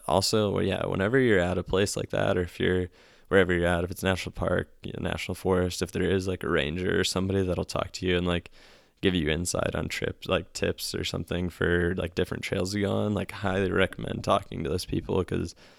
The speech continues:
they've got nothing else to do if that's, like, what their duty is for the day. So, like, they love it when people come and talk to them and, like, ask for,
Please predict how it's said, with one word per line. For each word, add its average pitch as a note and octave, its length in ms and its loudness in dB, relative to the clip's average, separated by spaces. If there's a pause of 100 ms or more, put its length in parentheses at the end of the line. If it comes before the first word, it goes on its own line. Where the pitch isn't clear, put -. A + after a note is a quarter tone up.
(260)
they've G#2+ 200 6
got C#2 360 2
nothing E2+ 380 0
else - 240 -2
to - 80 -4
do F2+ 220 2
if F2 100 0
that's, - 280 -2
like, F#2 200 -2
what F2 240 0
their F2+ 360 2
duty F2+ 440 4
is F2 160 2
for - 140 0
the F#2 100 0
day. F#2 280 2
So, - 180 0
like, D#2 160 -2
they E2 120 2
love F2+ 260 -2
it F#2 140 0
when E2+ 120 -4
people F2 260 -2
come - 220 -6
and F2+ 100 -6
talk - 240 -8
to - 80 -10
them F2 200 -2
and, - 80 -6
like, - 220 -4
ask G2 340 0
for, F#2+ 380 -2